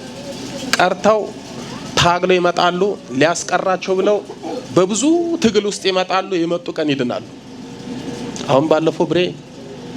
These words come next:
ስንት ነገር አድርጎት እዚህ የሚያገለግለው ሊ-፣ ሊያሳንቀው ራሱን ሊያስጠፋው፣ ግን የትራንስፖርት እንኳን ስለሌለው ግማሹን በእግር ግማሹን በመኪና ገስግሶ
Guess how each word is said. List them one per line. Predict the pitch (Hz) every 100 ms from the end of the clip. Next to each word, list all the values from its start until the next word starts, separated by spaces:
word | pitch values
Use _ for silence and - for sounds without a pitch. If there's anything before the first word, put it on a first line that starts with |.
| - - - - - - - -
ስንት | 170 175 185
ነገር | 175 180
አድርጎት | 175 175 165 185 190 - - - - - - - - 120
እዚህ | 120 170
የሚያገለግለው | 165 156 160 156 156 151
ሊ-፣ | 143
ሊያሳንቀው | 135 165 160 170 156 151 135 110
ራሱን | 143 156 175 165
ሊያስጠፋው፣ | 151 139 123 - 113
ግን | 196 294 - - - - - - - -
የትራንስፖርት | 135 180 202 214 214 - 233 233
እንኳን | 196 - 208 196
ስለሌለው | 208 214 208 208 220
ግማሹን | 190 170 202 208 196 214 202
በእግር | 208 202 208 - 127
ግማሹን | 170 190 190 196
በመኪና | 190 196 185 196 202 196 - - -
ገስግሶ | 160 165 175